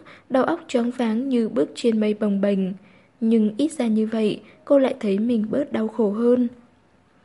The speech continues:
Điện thoại đột nhiên đổ chuông, hết tiếng này đến tiếng khác kiên trì vang vọng. Hồi lâu sau, cô mới gắng gượng đứng dậy, run rẩy nghe máy.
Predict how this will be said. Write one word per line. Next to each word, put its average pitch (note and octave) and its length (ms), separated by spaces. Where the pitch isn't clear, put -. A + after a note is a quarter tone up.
Điện A3 180
thoại A#3 280
đột G3+ 220
nhiên G#3+ 180
đổ G#3 220
chuông, B3 400
hết D#4+ 280
tiếng G#3 220
này A3+ 220
đến G3 260
tiếng G#3 220
khác D#4 260
kiên G#3+ 240
trì G#3 240
vang G#3+ 220
vọng. A3 280
Hồi G#3 180
lâu G#3 200
sau, A#3 420
cô C#4+ 100
mới B3+ 240
gắng G#3+ 220
gượng B3+ 220
đứng G3 180
dậy, B3 240
run G#3+ 180
rẩy G#3 240
nghe G#3 160
máy. G#3 420